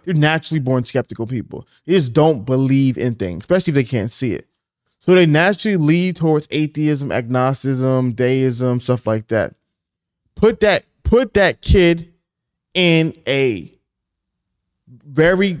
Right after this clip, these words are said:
religious household, not negative, but in a healthy manner, he will struggle.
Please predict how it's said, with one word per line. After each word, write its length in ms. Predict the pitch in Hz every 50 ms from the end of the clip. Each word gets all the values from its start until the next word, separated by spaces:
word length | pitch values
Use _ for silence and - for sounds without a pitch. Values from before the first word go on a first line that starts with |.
| - -
religious 520 | 147 147 147 143 143 160 165 151 160 147 -
household, 600 | - 143 156 175 185 - - 208 208 208 196 160
not 200 | 170 208 233 147
negative, 480 | 160 151 165 202 233 220 208 165 160 139 131 131 143 139
but 120 | 156 151 147
in 100 | 196 180
a 60 | 165
healthy 440 | 143 143 165 190 214 208 - 202 170
manner, 440 | 156 147 165 196 214 226 240 247 - _ _ _ _ _ _ _ _ _ _ _ _ _ _ _ _ _ _ _ _
he 220 | - - 247 269
will 220 | 277 269 254 208 165
struggle. 960 | - - - - - - - - 170 180 180 208 208 214 269 294 311 320